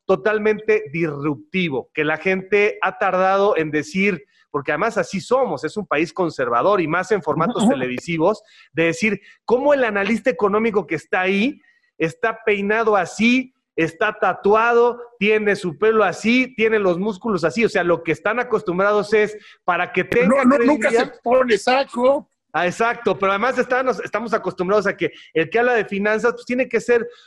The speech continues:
Speaker 1: uno, con todo respeto, uno de esos nerds que están en la Bolsa Mexicana de Valores, que además,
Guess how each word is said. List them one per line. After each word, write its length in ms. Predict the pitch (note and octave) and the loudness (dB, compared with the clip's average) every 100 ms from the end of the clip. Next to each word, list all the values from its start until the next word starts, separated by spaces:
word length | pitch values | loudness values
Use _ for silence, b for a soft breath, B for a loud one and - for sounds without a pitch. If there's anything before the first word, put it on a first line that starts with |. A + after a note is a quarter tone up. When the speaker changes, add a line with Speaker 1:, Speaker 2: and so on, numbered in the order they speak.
| B | B
Speaker 1:
uno, 280 | F#3+ A3+ A#3 | 0 0 0
con 200 | F#3 F3+ | -2 0
todo 160 | A3+ A3 | 2 2
respeto, 420 | G#3+ A3+ A3 A3+ | 0 -2 0 0
uno 160 | A3 | 4
de 80 | G#3+ | 4
esos 340 | G#3+ A3 E3+ E3+ | 4 2 -2 -2
nerds 360 | G3+ G3+ G3+ | 0 0 -4
que 100 | - | -6
están 400 | D#3+ - F#3 F#3+ - b b | -4 -2 -2 -4 -10 b b
en 140 | D#3+ | 0
la 100 | D#3 | 2
Bolsa 320 | E3 F#3+ G#3 | 2 2 0
Mexicana 440 | F#3 D3 C3+ F3+ F#3 | -4 -6 -6 -2 0
de 100 | F3 | 2
Valores, 480 | D#3+ E3 E3+ F3+ | 2 4 4 2
que 100 | - | 0
además, 400 | D#3 D3 E3 F3 | 0 0 -2 -4